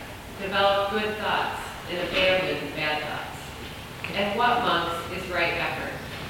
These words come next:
One, there is the case where a monk generates desire, endeavors, activates persistence, upholds and exerts his intent, intent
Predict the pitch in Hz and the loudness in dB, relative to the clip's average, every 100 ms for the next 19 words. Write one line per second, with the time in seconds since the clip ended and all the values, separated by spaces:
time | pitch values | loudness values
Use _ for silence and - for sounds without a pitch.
0 | - - - - - - - - - 202 | -8 -8 -10 -10 -12 -10 -10 -10 -4 2
1 | 202 - 175 - - - - 208 214 226 | 4 4 2 -2 -6 -8 -4 2 4 6
2 | 226 226 254 262 - 294 294 220 202 202 | 4 2 2 2 2 0 2 4 4 4
3 | 196 190 185 180 185 - 175 175 170 170 | 2 2 2 2 0 -2 -4 0 2 4
4 | 190 190 190 175 165 170 170 170 190 - | 2 0 -2 -4 -4 0 0 2 0 -2
5 | - 156 170 - 190 190 190 190 - - | -6 -2 0 2 0 0 0 -2 -6 -8
6 | - 165 165 160 165 196 - - - - | -8 -8 -6 -6 -6 -6 -8 -10 -12 -12
7 | - - - - - 214 202 208 214 202 | -12 -10 -6 -4 -2 2 4 4 2 0
8 | 185 - - 185 - 190 185 - 170 165 | -2 -2 -2 -4 -4 -6 -6 -6 -4 -2
9 | 165 180 180 208 196 - | -2 -4 -4 -2 -2 -2